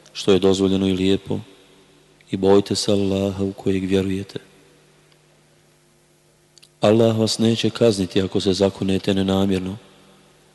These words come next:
ali će vas kazniti ako se zakunete namjerno.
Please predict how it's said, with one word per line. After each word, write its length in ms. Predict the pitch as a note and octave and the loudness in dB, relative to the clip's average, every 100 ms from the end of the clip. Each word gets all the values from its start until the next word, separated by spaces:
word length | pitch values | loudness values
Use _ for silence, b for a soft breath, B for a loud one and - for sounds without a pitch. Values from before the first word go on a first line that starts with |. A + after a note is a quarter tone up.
| _ _ _ _ _ | _ _ _ _ _
ali 200 | G#2 F#2+ | 0 2
će 120 | - | 2
vas 180 | F#2+ F#2 | 2 2
kazniti 440 | - G2 G2+ - | 2 2 2 0
ako 180 | G2+ G#2+ | -2 0
se 140 | - F#2+ | -2 2
zakunete 560 | G2+ G#2 G#2 G2+ G2+ | 2 0 0 0 0
namjerno. 580 | G2 G2+ G#2+ G#2 F#2+ G2 | 0 0 0 -2 -4 -8